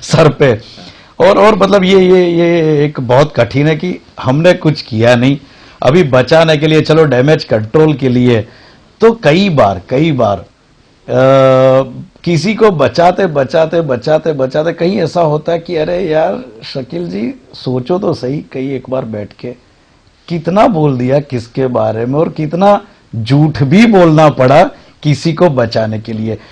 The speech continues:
ये स्पोक्स पर्सन का काम मेरे हिसाब से it's a difficult task, और उसमें बहुत ही सोबर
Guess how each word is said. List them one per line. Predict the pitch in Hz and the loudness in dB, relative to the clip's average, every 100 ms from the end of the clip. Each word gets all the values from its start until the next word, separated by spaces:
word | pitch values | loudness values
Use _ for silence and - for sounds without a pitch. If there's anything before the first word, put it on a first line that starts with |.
| - | -4
ये | 220 - | -2 -2
स्पोक्स | - 214 262 - | 0 0 0 0
पर्सन | 220 180 220 | 0 2 2
का | 214 | 2
काम | 185 175 185 | 2 2 2
मेरे | 165 175 | 2 2
हिसाब | 165 190 - | 2 0 0
से | 190 185 | -2 -2
it's | - | -2
a | 143 | -2
difficult | 131 - 240 202 160 | -2 0 2 2 2
task, | 117 113 - - - - - | 2 0 -2 -18 -20 -16 -2
और | 156 | 0
उसमें | 170 147 180 160 117 | 0 0 -2 -4 0
बहुत | 120 131 151 | 0 0 -4
ही | 185 | -6
सोबर | 170 - 135 131 151 | -6 -4 -4 0 0